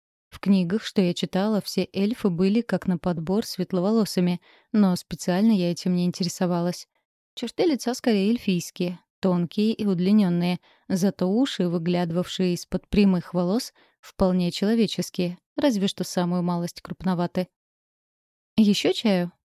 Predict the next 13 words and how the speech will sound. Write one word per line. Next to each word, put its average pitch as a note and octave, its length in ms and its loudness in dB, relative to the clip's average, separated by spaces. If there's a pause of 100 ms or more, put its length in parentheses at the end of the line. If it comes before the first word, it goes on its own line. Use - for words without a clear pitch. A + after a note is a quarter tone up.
(100)
спросил - 500 -4
он F3+ 140 0
у F3 40 0
меня F3+ 300 0
так F3+ 240 -4
неожиданно, F#3 580 2 (280)
что - 200 0
я F#3+ 120 4
и F3+ 160 2
не F#3+ 120 4
сразу F#3 360 -2
поняла. G#3 500 4 (160)
Вернее, F#3+ 400 2